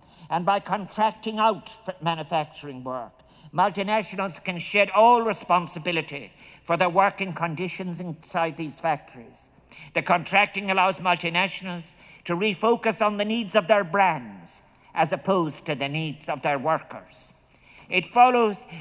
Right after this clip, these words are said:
that left unchecked, such a form of globalization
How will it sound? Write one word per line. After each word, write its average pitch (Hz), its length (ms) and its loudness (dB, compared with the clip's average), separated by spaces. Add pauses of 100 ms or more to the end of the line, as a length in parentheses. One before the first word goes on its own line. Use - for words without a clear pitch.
that 196 180 2
left 226 460 2
unchecked, - 720 -2 (380)
such 254 340 0
a 240 80 6
form 170 400 2
of - 120 -10
globalization 170 1000 0